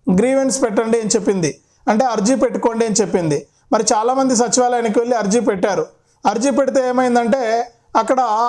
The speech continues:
అసలు ఆ అర్జీ పెట్టిన తర్వాత స్టేటస్ అనేది చెక్ చేసుకున్నాం మనం. ఆ స్టేటస్ చెక్ చేసుకుంటే అక్కడ ఓపెన్ అని కొంతమందికి ఉంది, కొంతమందికి క్లోజ్ అని ఉంది, కొంతమందికి ఫార్వర్డెడ్ అని ఉంది. ఏం అర్థం కావడం లేదు ఆ స్టేటస్లో.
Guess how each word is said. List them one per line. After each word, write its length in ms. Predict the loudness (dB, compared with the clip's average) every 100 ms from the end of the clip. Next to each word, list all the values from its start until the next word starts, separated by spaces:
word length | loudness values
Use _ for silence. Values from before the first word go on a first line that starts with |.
| 0
అసలు 540 | 0 0 0 -2 -2 0
ఆ 100 | 0
అర్జీ 220 | 2 0
పెట్టిన 340 | 0 0 0
తర్వాత 340 | 0 0 0 0
స్టేటస్ 500 | -2 -2 0 -2 0
అనేది 240 | -2 0
చెక్ 200 | -2 0
చేసుకున్నాం 420 | -2 -2 0 0
మనం. 180 | 0 -2 -4 _ _ -4
ఆ 80 | -2
స్టేటస్ 480 | 0 -2 -2 -2 -2
చెక్ 180 | 0 -2
చేసుకుంటే 360 | -2 -2 0
అక్కడ 180 | 0 0
ఓపెన్ 360 | 0 0 0 -2
అని 140 | 0
కొంతమందికి 520 | -2 -2 -2 0 0
ఉంది, 340 | 0 0 -2 -6 _ _
కొంతమందికి 520 | -2 0 0 0 0
క్లోజ్ 400 | -2 2 2 2
అని 120 | 0 0
ఉంది, 260 | 2 0
కొంతమందికి 600 | 0 0 0 0 0 0
ఫార్వర్డెడ్ 600 | 0 0 0 2 2 2
అని 120 | 0
ఉంది. 340 | 0 0 0 -4 _ _ 0
ఏం 380 | 2 4 2 0
అర్థం 280 | 0 0
కావడం 280 | 0 0 2
లేదు 140 | 2 2
ఆ 80 |
స్టేటస్లో. 640 | 0 0 0 -2 0 0